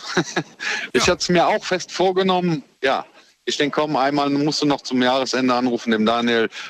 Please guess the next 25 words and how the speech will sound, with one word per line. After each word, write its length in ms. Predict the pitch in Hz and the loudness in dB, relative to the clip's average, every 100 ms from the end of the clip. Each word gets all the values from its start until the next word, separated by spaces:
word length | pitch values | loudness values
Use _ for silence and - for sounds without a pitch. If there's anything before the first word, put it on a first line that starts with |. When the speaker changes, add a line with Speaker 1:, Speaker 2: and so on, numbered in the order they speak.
| - | -6
Speaker 1:
auf 180 | 110 127 | -2 0
jeden 160 | 123 | 2
Fall 200 | 120 113 | 2 0
ein 60 | 107 | 0
frohes 360 | - 135 117 | 0 0 2
Weihnachtsfest 680 | 113 139 147 - - 139 - - | 0 0 -2 -4 -4 -4 -4 -4
wünschen 600 | - 160 - 160 151 139 - - | -2 0 -2 0 0 0 -4 -4
und 200 | 131 117 | -2 2
einen 180 | 135 123 | 2 2
guten 360 | 143 165 143 123 | 0 0 0 2
Rutsch. 340 | 165 - - | 2 0 -4
Und 140 | 110 | -2
ich, 260 | 117 107 - | -2 -2 -2
äh, 400 | 95 110 113 107 - - - - 127 | 2 2 2 0 -4 -14 -14 -6 -2
werde 260 | 139 139 | 0 -2
von 240 | - 139 131 | -2 -4 -2
fünf 260 | 160 - | -4 -2
bis 200 | 131 - | -4 -2
zehn 460 | - 143 143 131 113 | 0 2 2 0 0
deine 240 | 127 131 123 | 0 2 2
Sendung 320 | 131 127 120 | 2 2 2
morgens 420 | 120 123 110 - | 2 0 -2 -2
hören. 260 | 87 80 - | -2 -2 -6
Speaker 2:
<laughs> 40 | |
Bin 140 | 185 | -4